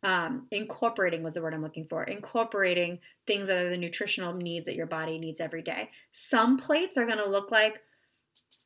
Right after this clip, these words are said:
fully those, those nutritional things that you might be desiring, again, because you might be getting intentional about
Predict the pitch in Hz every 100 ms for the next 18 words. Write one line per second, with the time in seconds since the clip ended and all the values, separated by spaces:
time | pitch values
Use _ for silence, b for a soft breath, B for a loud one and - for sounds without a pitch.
0 | _ _ _ _ - - - 233 233 240
1 | 240 - 208 208 - - 214 202 202 190
2 | 220 208 208 202 196 190 208 208 175 175
3 | 180 175 180 175 160 160 180 226 277 -
4 | B B 202 196 202 214 240 240 208 196
5 | 180 202 190 185 180 175 180 - 170 -
6 | 214 214 202 165 -